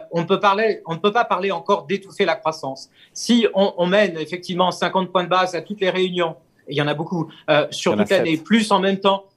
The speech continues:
Speaker 1: une réduction du bilan, là effectivement, on a effectivement un risque sur la croissance. Là, ce que fait la Fed, c'est de ralentir des secteurs en surchauffe. Et le secteur immobilier,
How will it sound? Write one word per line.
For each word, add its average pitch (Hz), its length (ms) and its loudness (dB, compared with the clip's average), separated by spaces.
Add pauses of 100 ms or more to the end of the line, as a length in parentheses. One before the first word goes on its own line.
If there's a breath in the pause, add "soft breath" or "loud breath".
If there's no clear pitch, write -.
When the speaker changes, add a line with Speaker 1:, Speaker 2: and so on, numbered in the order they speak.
Speaker 1:
une 165 140 -4
réduction 180 500 -2
du 147 120 -8
bilan, 170 380 2
là 190 200 0
effectivement, 180 680 -6 (200)
on 160 180 -2
a 175 320 2
effectivement 160 880 -2 (180 soft breath)
un 160 160 2
risque 208 500 -2 (120)
sur 165 200 0
la 156 80 4
croissance. 147 540 -6 (240 loud breath)
Là, 226 160 4
ce - 100 -14
que 208 120 -2
fait 233 120 0
la 180 140 2
Fed, 240 260 -2
c'est 208 240 2
de 180 140 -4
ralentir 202 840 -2 (200 soft breath)
des 165 120 -4
secteurs 175 360 0
en 170 60 -6
surchauffe. 202 460 0 (100)
Et 214 260 2 (140)
le 170 100 -4
secteur 220 340 0
immobilier, 175 720 -2